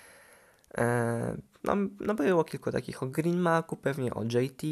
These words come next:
będzie taki krótki odcinek. No cóż, no, panowie i panie z Ironhide, e, nie do każdego, nie do każdej postaci, jak widzimy, dawali,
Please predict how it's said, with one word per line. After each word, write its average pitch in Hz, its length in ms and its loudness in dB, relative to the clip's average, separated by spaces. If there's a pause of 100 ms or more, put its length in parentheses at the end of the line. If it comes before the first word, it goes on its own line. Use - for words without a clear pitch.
będzie 131 320 -4
taki - 260 -8
krótki - 380 -4
odcinek. 120 600 -4 (540)
No 170 120 2
cóż, - 280 -4
no, 139 240 -2 (760)
panowie 143 380 0
i 139 40 -4
panie 135 320 -2
z 127 160 2
Ironhide, 127 580 0 (100)
e, 117 220 -6
nie 120 120 -2
do 123 120 -4
każdego, 120 600 0 (1400)
nie 135 160 -2
do 127 120 -4
każdej 123 340 -2
postaci, 123 500 -4
jak 120 180 2
widzimy, 120 380 -2
dawali, 113 560 2